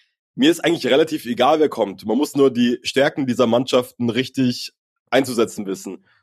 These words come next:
Und, ähm, Friedhelm Funkel hat's letztens ganz, ganz treffend gesagt im Doppelpass, ähm, die Eintracht will seit ein paar Jahren wieder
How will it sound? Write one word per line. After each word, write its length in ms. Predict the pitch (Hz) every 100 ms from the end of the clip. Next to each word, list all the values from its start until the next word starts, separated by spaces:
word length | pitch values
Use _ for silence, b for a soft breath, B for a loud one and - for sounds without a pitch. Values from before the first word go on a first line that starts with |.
| _ -
Und, 560 | 113 113 113 113 - 107
ähm, 500 | 107 107 107 101 _ _
Friedhelm 320 | - 175 139
Funkel 280 | 165 208 143
hat's 140 | 117
letztens 300 | 127 131 127
ganz, 340 | 127 123 - -
ganz 440 | 117 113 - -
treffend 360 | - 139 - 117
gesagt 320 | 104 113 113
im 120 | 110
Doppelpass, 600 | 117 147 110 113 139 - _ b b b
ähm, 560 | 107 117 117 117 113 - _
die 180 | 107 127
Eintracht 400 | 139 156 156 -
will 80 | 143
seit 220 | 139 135
ein 80 | 120
paar 100 | 127
Jahren 320 | 117 139 139
wieder 300 | 120 120